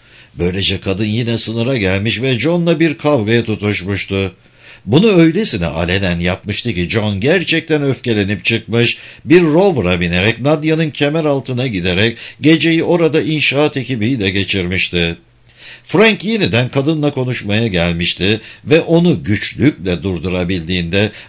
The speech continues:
adam gidip gezegenin diğer yanındaki Avrupalıların yerleşiminde yaşayacağını söylemişti. Koloninin itici gücü olan Frank, bunu gerçekten yapacak, tehditler savuran birisi değildir o. Almancayı kolayca öğreniyor.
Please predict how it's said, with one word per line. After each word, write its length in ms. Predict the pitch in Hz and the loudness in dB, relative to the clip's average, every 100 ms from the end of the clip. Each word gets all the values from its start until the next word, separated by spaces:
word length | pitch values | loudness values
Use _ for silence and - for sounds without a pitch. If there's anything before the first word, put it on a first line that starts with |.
| - | 0
adam 360 | 139 170 175 | 2 4 2
gidip 320 | 147 156 160 | 0 0 -2
gezegenin 580 | 156 151 156 151 156 143 | 0 0 0 -2 -2 0
diğer 240 | 147 151 120 | 2 2 2
yanındaki 580 | 110 95 92 90 117 | 0 0 -2 -2 -2
Avrupalıların 720 | 98 139 151 180 156 156 139 147 | 0 0 0 0 0 2 0 0
yerleşiminde 840 | 139 117 104 113 101 110 107 123 | 0 -2 0 -2 -2 -2 -2 0
yaşayacağını 800 | 110 107 110 107 101 107 98 104 | 0 2 0 0 0 -2 -2 -4
söylemişti. 840 | 101 95 92 90 87 - 80 82 - _ _ _ - - - | -2 -2 -2 -2 -4 -4 -4 -6 -10 _ _ _ -20 -20 -4
Koloninin 580 | - 202 208 202 196 180 | 2 4 4 4 0 0
itici 500 | 135 170 156 135 160 | 0 -2 -2 -2 -2
gücü 280 | 117 110 101 | -2 0 0
olan 400 | 113 90 92 87 | 0 0 0 -2
Frank, 400 | 92 87 87 85 - _ _ - | -2 -2 -2 -4 -12 _ _ -10
bunu 200 | 98 117 | -8 -4
gerçekten 580 | 127 139 160 151 151 | -2 -2 -4 -4 -2
yapacak, 560 | 131 120 120 113 120 120 - _ _ | 0 0 0 0 0 -2 -8 _ _
tehditler 560 | - 240 233 190 202 208 | -2 -2 0 -2 2 2
savuran 500 | 175 208 214 202 196 | 4 2 2 2 0
birisi 340 | 202 196 196 | -2 -2 0
değildir 380 | 185 220 240 202 | 0 0 0 2
o. 300 | 143 110 98 - - _ _ | 2 2 0 -8 -20 _ _
Almancayı 640 | - 82 107 131 120 165 | -10 -6 -4 -4 -2 -2
kolayca 460 | 170 165 190 226 165 | 0 2 4 4 2
öğreniyor. 580 | 175 147 143 143 151 | 2 4 4 4 2